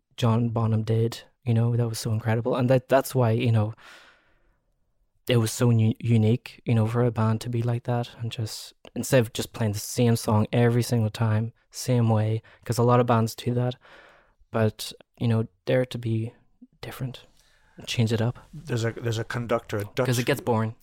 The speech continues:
Speaker 2: There's a Dutch conductor, uh, who told me, I won't name his name,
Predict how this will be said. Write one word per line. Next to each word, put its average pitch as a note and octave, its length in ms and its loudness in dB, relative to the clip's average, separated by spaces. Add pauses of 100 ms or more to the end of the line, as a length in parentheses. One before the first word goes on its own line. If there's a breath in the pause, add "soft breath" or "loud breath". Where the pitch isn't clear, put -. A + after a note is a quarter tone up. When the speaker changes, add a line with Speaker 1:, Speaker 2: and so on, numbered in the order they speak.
Speaker 2:
There's A#2+ 220 0
a A#2 80 0
Dutch C3 340 -2
conductor, G#2 560 -6 (640)
uh, G#2 200 -2
who G#2+ 160 -8
told G#2+ 340 -4
me, G2+ 120 -4
I G2 40 -2
won't A2+ 220 -6
name F#2+ 160 -4
his F#2+ 140 -10
name, F#2 260 -6